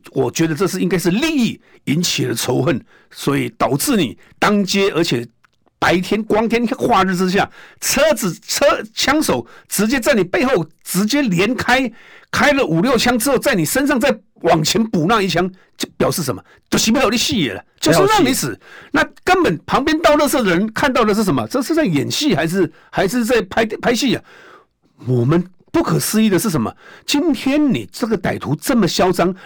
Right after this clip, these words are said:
Speaker 1: 然后把车子开去给烧掉了。那烧掉了之后，另外你要离开现场：一走路，二别人骑摩托车载你，三开车来载你。
Speaker 2: 嗯。
Speaker 1: 那这个以现在的警察科技办案系统，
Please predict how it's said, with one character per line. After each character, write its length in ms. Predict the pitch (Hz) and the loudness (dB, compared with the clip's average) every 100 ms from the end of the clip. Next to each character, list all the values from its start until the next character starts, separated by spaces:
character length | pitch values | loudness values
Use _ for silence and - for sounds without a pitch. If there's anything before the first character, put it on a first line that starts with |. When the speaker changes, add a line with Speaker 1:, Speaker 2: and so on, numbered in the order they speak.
| - | -2
Speaker 1:
然 120 | 165 | -2
后 60 | |
把 120 | 202 107 | 0 -2
车 160 | - | -2
子 80 | 202 | -4
开 240 | - 202 208 | -2 -2 -2
去 340 | - 214 - - _ - | -2 -2 -2 -8 _ -6
给 140 | 131 | -4
烧 280 | - - 202 | -2 0 2
掉 200 | 214 175 | 2 2
了。 140 | 107 - - - | 0 -10 -20 -8
那 140 | - 240 | -2 0
烧 260 | 226 254 247 | 2 2 2
掉 140 | 262 | 2
了 120 | 185 | 2
之 120 | 170 220 | 2 2
后， 220 | 226 165 - | 2 0 -4
另 280 | 160 269 254 | -2 0 2
外 220 | 202 113 - _ _ _ | 0 0 -10 _ _ _
你 120 | - | -2
要 120 | 160 226 | 0 2
离 160 | 170 | 0
开 120 | 175 | -2
现 200 | 208 220 | -2 0
场： 180 | 160 123 - _ _ _ | -2 -4 -8 _ _ _
一 280 | 214 214 220 | 0 0 -2
走 200 | - 113 | -4 -2
路， 220 | 135 131 - _ | 0 -2 -6 _
二 140 | 214 147 | -2 -2
别 220 | - 139 | -2 -2
人 100 | 151 | -2
骑 160 | 147 135 | -2 0
摩 140 | 151 | 0
托 100 | 165 | 0
车 100 | 165 | 0
载 160 | 170 160 | 0 -2
你， 160 | 110 - - | -4 -8 -8
三 280 | - 185 185 | 0 0 0
开 160 | 160 | -2
车 140 | 170 156 | 0 -2
来 100 | 131 | 0
载 160 | 151 | -2
你。 180 | 101 - _ | -4 -8 _
Speaker 2:
嗯。 260 | 160 160 117 - _ | 0 0 -2 -12 _
Speaker 1:
那 140 | 165 151 | -4 -2
这 140 | 180 | 0
个 200 | 151 135 - 349 | 0 -2 -6 -10
以 140 | 117 | -4
现 200 | - 185 | 0 0
在 120 | 175 | 2
的 80 | 151 | 0
警 160 | 131 110 | -2 -4
察 260 | 120 123 - - _ | -2 -2 -4 -14 _
科 200 | - 165 | -4 -2
技 120 | 165 160 | 0 0
办 180 | 175 160 | 0 0
案 80 | |
系 160 | 147 175 | 0 -2
统， 180 | 113 | -6